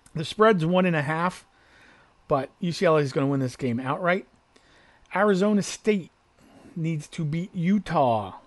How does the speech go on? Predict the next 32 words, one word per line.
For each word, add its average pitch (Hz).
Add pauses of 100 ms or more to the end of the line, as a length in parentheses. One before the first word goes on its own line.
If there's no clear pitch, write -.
(120)
according 123
to 135
me, 139
by 127 (840)
minus 143
one, 160
so 127
they 139
need 139
to 135
win 139
by 120
one 120
and 135
a 123
half - (100)
or 127
more. 131 (100)
So 117
we're 117
taking 131
the 123
Sun 139
Devils 147
here. 196 (1080)
Uh, 143
U 196
V 190
A 185
is 151
hosting 170
Duke. 170